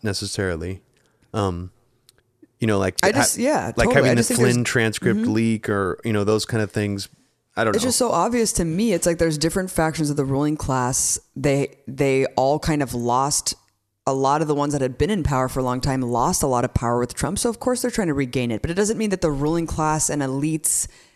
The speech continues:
Speaker 2: and billionaires and generals and, and deep state aspects of the military industrial complex are in power. It's just an outrageous theory. It's like, of course, <laughs> of course that isn't a thing. Of course Trump isn't trying to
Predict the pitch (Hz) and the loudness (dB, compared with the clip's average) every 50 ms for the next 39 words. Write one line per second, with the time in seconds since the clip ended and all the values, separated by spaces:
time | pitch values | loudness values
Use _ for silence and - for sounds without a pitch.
0 | - - 143 147 120 - 147 151 156 160 156 156 147 143 143 143 131 143 139 131 | -8 -4 -4 -4 -2 0 0 0 2 0 0 0 0 0 0 0 0 -2 -2 -2
1 | 131 143 139 147 143 139 139 135 147 135 131 - - 135 131 131 127 123 - - | -2 -2 0 0 0 -2 -2 -2 -2 -2 -4 -2 -4 -2 -2 -2 -4 -6 -8 -12
2 | - 127 131 131 117 - 156 156 160 160 - - - - - - 156 151 151 147 | -16 -14 -14 -10 -8 -4 -4 -2 -2 -2 -2 -2 -2 -2 0 0 2 2 0 0
3 | - - 135 139 151 147 - 147 139 147 139 135 139 139 143 143 147 139 139 135 | -2 0 0 0 0 0 -2 -2 -4 -4 -4 -2 -2 -2 -2 -2 -2 -2 -2 -2
4 | - 139 131 - 147 135 131 127 127 - - - 131 135 143 147 147 - - 147 | -2 -4 -4 -2 -2 -2 -2 -4 -4 -4 -2 0 0 2 2 0 0 -2 -2 -2
5 | 147 160 160 147 - - - - - 147 180 165 - - - - 120 - - _ | -2 -2 -2 -2 -4 -4 -4 -2 0 0 0 0 -2 -4 -6 -8 -10 -12 -16 _
6 | _ _ _ _ _ _ _ _ - 165 170 190 226 - - 220 185 170 - - | _ _ _ _ _ _ _ _ -4 -2 0 0 0 0 0 2 2 0 0 0
7 | 135 127 135 143 156 175 165 165 170 143 - - - - 160 180 180 123 - - | 0 0 2 2 2 2 2 0 0 0 -2 -2 -2 -2 0 0 0 0 -2 -4
8 | 98 87 - - - 147 - 170 160 156 165 - - - - - 247 277 277 - | -6 -8 -8 -6 -6 -2 0 0 0 0 -2 -4 -6 -6 -4 -2 -2 0 0 0
9 | - - - - - - - - - 190 - - 208 - - - - 131 - - | -2 -2 -2 -4 -6 -8 -8 -10 -14 -12 -10 -10 -10 -8 -6 -4 -4 -4 -2 -2
10 | - 165 - - 151 151 156 147 127 131 - - 123 113 113 110 - - 170 170 | -2 -2 0 0 0 0 0 -2 -2 -4 -4 -6 -6 -4 -4 -6 -6 -2 -2 -2
11 | 175 - - - - 160 151 151 143 143 - - 156 143 139 135 131 131 123 117 | -2 -2 -4 -4 -4 -2 -2 -2 -4 -4 -4 -4 -2 -2 0 0 0 0 0 0